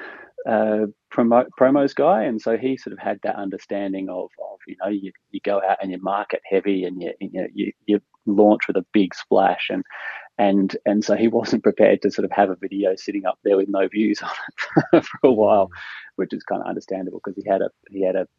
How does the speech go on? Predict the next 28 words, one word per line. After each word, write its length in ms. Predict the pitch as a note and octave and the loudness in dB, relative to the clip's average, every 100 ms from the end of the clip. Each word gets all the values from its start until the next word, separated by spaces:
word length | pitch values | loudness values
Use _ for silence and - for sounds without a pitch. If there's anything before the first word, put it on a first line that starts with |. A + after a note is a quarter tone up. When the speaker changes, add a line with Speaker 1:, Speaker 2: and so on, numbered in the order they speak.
| G#2 | -12
Speaker 1:
um, 160 | F#2 F#2 | -12 -10
personality 680 | - F#2+ - F#2+ F#2+ F#2 F#2 | -8 -8 -8 -4 -4 -4 -6
anyway. 360 | G2+ G2 F2+ F2+ | -6 -6 -8 -6
But, 120 | - - - - - - _ - | -6 -6 -10 -18 -18 -20 _ -2
um, 420 | G#2 G2 - - - _ _ _ - - | 0 2 -2 -6 -12 _ _ _ -16 -4
yeah, 340 | B2 A2+ G#2 F#2+ | 2 4 6 4
when 160 | F#2+ | 2
I 60 | G2+ | 2
started 320 | - G#2+ G2 | 4 4 4
rethinking 540 | G2+ F#2+ - G#2 G#2+ G2+ | 0 0 -2 -4 -4 -8
and 120 | F#2+ | -6
going, 240 | F#2+ G2 | -6 -6
"Okay, 320 | G2 - G2+ - | -8 -4 -4 -4
how 360 | - - G2+ F#2+ | -8 -4 -2 -2
could 160 | - F#2+ | -2 0
I 220 | F#2+ F2+ - _ _ - | 0 0 -4 _ _ -2
do 180 | G#2 | 0
something 480 | G2+ - G2+ - G2 - | 0 -4 -6 -6 -10 0
differently 540 | D3 - - G#2 F#2+ F#2 | 0 2 -2 -2 -2 0
that 120 | F#2+ - | -2 0
might 220 | G2 - _ _ - | -4 -4 _ _ 2
be 120 | G#2 | 4
a 40 | |
bit 160 | F#2 G2+ | 4 2
more 160 | G2+ F2+ | 0 -2
sustainable 680 | F#2 - G2+ G#2 G2+ F#2 | -4 0 2 2 2 0
and, 180 | F2+ F#2 - _ | 0 -4 -8 _
and 260 | - F#2 F2+ | -6 -4 -4